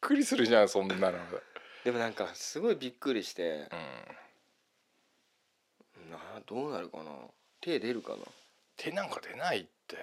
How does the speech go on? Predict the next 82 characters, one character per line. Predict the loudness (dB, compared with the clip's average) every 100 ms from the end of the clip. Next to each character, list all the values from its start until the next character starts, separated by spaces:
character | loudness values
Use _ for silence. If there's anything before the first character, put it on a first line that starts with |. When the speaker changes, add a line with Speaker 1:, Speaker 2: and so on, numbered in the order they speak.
| -12 -12
Speaker 2:
び | -10
っ |
く | -6
り | -2
し |
ち | -2
ゃ |
う | -2
だ | -4
け | -8
か | -6
な。 |
Speaker 1:
ち | -4
ょ |
っ | -4
と |
び | -6 -12
っ | -6
く | -6
り | -4
し |
て、 | 0
「わ | 2 0
ー」 |
っ | -2 -12 _ -2
て | 0
な |
っ |
て。 | 2
Speaker 2:
な | 2
ん |
か | 2
襲 | 2
っ | 0 -2
て | -4
き | -4
そ | -4 0
う |
な | 0 0
気 | -4
が | -4
し |
ち | -4
ゃ | -4
い |
そ | -2
う | -4
じ | -4
ゃ |
ん。 | -12 _ _ _ _ _ -20 -20 _ _ -8
Speaker 1:
チ | -8
ン | -6
コ | -4
出 | -4
し | -2
て？ | -2 -4 -4 -12 -6
そ | 0
れ | 2
な | 2 2
い | 4
と | 6
思 | 8
う | 8
な、 | 8
俺。 | 6 4 0 0 -6
Speaker 2:
<laughs> | _
無 | 4
防 | 4
備 | 4 6 6 6
だ | -2
か | -2 12
ら。 | 12 12 4 -20 -12 -2 2 4 4 4 4 4 4
Speaker 1:
う | 4
ん。 | 6
Speaker 2:
無 |
防 | 6
備 | 8 8
や | 6
な。 |
Speaker 1:
だ | 0
っ |
て、 | -4